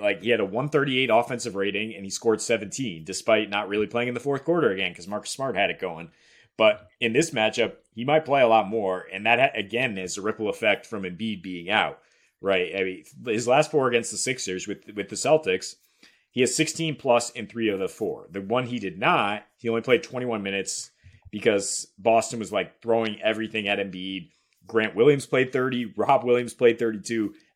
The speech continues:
Al played thirty-one. Um, you know, i-, the last meeting when Embiid had that fifty point ridiculousness, you saw Luke Kornet, Mike Muscala, Grant Williams in the game,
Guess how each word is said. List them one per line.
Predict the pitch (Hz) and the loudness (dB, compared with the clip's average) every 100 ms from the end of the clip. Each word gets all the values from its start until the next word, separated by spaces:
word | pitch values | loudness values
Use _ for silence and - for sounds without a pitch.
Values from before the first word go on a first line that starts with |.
| - | 0
Al | 113 113 | 4 4
played | 113 107 92 | 4 0 0
thirty-one. | 104 95 90 92 78 - _ _ _ _ | -4 -4 -8 -8 -8 -14 _ _ _ _
Um, | 101 98 95 113 _ | 6 6 6 0 _
you | 120 | -4
know, | 101 92 | -2 -2
i-, | 104 107 | -4 -4
the | 104 107 | -2 4
last | 110 139 143 | 8 8 6
meeting | 117 104 101 | 0 -4 -4
when | 98 | -6
Embiid | 90 107 | -4 -4
had | 95 98 | -4 -2
that | 90 - - | -2 -4 -4
fifty | 139 - 104 | -6 -6 -8
point | 117 117 92 | -4 -4 -4
ridiculousness, | 90 73 143 147 101 87 - 90 87 - - _ _ _ - | -10 -8 -6 -4 -2 -2 -4 -8 -10 -10 -16 _ _ _ -10
you | 104 | -4
saw | - 98 - - | 2 2 2 -6
Luke | 120 127 123 | -6 -6 0
Kornet, | - 139 151 170 104 | 4 4 4 2 2
Mike | 117 123 123 | 2 0 0
Muscala, | 127 - - 156 165 120 101 | -8 -6 0 4 6 6 2
Grant | 98 131 127 | 0 -2 0
Williams | 127 143 135 107 98 | 2 2 4 0 -2
in | 110 | -6
the | 98 | -6
game, | 90 98 95 92 | -6 -4 -2 -4